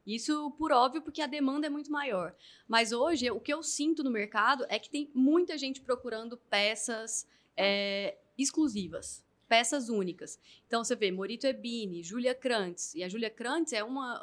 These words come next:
é, pra mim, ela é uma, uma das mulheres mais artistas da marcenaria que tem. Ela no,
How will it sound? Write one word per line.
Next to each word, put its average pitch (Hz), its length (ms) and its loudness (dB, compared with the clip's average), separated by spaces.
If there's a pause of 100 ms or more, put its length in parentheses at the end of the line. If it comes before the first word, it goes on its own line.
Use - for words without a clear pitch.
(100)
é, 180 60 -10
pra 185 260 -4
mim, 254 160 -6
ela 330 80 -6
é 330 40 -6
uma, 330 280 -6 (340)
uma 220 160 -4
das 214 160 -6
mulheres 220 480 -4
mais 220 380 -2
artistas 302 520 -4
da 285 60 -8
marcenaria 277 440 -6
que 302 100 -6
tem. 202 340 -2 (300)
Ela 208 80 -2
no, 220 100 0